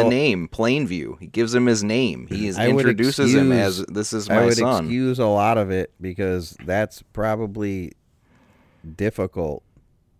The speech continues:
Speaker 2: to just take a kid 'cause you're, uh, someone died and just take him and be like,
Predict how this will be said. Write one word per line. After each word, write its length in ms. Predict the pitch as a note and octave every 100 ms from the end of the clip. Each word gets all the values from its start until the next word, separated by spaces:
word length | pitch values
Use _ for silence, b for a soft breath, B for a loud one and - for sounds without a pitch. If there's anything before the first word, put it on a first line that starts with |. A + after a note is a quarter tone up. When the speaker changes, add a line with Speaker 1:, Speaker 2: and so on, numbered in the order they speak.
| _ _ _ _ _ _ _ _ _ - -
Speaker 2:
to 100 | F#2+
just 340 | F2 F2+ - -
take 260 | G#2 G#2
a 100 | G2
kid 460 | - G#2+ G2+ F2 E2+ _ _ _ _ _ -
'cause 560 | G2+ F#2+ F#2+ F2+ - _ _ _ _ _ _ _ _ _ _ _ _ -
you're, 280 | F2+ F2+ D#2+
uh, 160 | F2+
someone 520 | - G#2 G2+ G2 G2 F2+
died 420 | F2+ F#2+ F2 E2
and 120 | F2
just 240 | F2 F2+ -
take 240 | G2 G2
him 180 | F#2+ F2
and 140 | E2
be 140 | E2+ F2
like, 340 | E2+ E2+ -